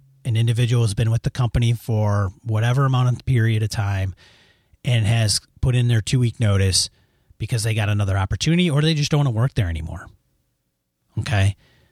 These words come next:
So assuming this is a voluntary departure,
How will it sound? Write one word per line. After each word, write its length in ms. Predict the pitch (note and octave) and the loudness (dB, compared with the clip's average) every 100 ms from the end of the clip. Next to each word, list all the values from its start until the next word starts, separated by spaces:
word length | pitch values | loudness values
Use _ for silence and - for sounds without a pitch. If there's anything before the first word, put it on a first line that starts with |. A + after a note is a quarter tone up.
| _ _ _ _ _ | _ _ _ _ _
So 160 | - C3 | 0 2
assuming 320 | A2+ E3 F#3 | 4 4 4
this 160 | F3 E3+ | 4 2
is 80 | |
a 60 | D#3 | 2
voluntary 520 | C3+ C3 D3 C3 A#2+ | 2 0 0 0 0
departure, 640 | G#2 - A2 G2+ - D#2+ | -2 -2 0 0 -2 -6